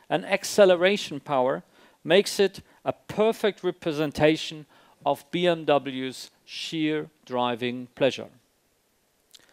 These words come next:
That brings me to the third highlight. The B M W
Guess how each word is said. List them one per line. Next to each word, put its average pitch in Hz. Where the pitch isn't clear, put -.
That 151
brings 220
me 214
to -
the 185
third 202
highlight. 113
The 135
B 226
M 220
W 196